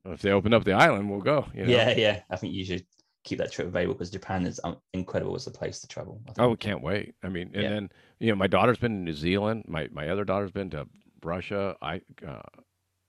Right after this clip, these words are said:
Speaker 1: Iceland,
Speaker 2: Mm-hmm.
Speaker 1: L-, London, France. Um, she's been to the South, you know, so I think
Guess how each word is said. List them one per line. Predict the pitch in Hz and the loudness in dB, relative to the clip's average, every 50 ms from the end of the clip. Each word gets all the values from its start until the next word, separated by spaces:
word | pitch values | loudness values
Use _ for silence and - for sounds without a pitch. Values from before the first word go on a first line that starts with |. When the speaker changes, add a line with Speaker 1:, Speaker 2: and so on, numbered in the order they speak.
| _ - | _ -8
Speaker 1:
Iceland, | 92 98 95 - - 107 101 101 101 95 90 - _ _ _ _ _ _ - | -6 -6 -6 -8 -10 -10 -10 -10 -12 -12 -16 -18 _ _ _ _ _ _ -6
Speaker 2:
Mm-hmm. | 107 104 110 104 110 - _ _ _ _ | -4 -4 -2 -4 -6 -8 _ _ _ _
Speaker 1:
L-, | 82 - _ - | -18 -18 _ -12
London, | 90 90 92 95 90 95 95 92 92 92 87 - _ _ _ _ | -10 -8 -8 -6 -6 -6 -6 -6 -8 -10 -12 -16 _ _ _ _
France. | - - - 80 87 92 98 101 92 - - - - _ _ _ _ _ _ _ _ _ _ _ _ _ _ _ _ _ _ | -12 -8 -6 -4 -2 -2 -2 -4 -6 -8 -12 -20 -20 _ _ _ _ _ _ _ _ _ _ _ _ _ _ _ _ _ _
Um, | - 82 80 78 76 69 69 62 - - _ _ _ _ _ _ _ _ _ | -4 -4 -4 -4 -8 -10 -14 -16 -18 -20 _ _ _ _ _ _ _ _ _
she's | - - - | -18 -18 -10
been | - 92 85 - - | -8 -8 -8 -8 -12
to | - 87 | -14 -10
the | 80 65 - | -10 -10 -8
South, | - - 98 95 107 117 - - | -2 2 2 2 2 0 -4 -4
you | 104 95 | -2 -2
know, | 87 90 | -2 -2
so | - - 107 92 | 2 2 2 2
I | - - 107 | 2 -2 -2
think | 101 127 127 117 - - - | -2 -2 -4 -4 -6 -12 -20